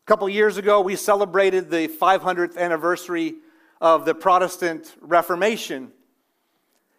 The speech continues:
And what a wonderful thing the Protestant Reformation was.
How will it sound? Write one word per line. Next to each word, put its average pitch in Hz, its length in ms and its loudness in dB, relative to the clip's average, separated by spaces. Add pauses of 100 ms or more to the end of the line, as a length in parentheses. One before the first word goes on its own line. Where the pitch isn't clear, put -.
(220)
And 190 260 2
what 226 160 6
a 214 60 4
wonderful 208 480 2
thing 196 540 0 (120)
the 165 100 -4
Protestant 185 460 2
Reformation 165 960 0 (120)
was. 151 680 0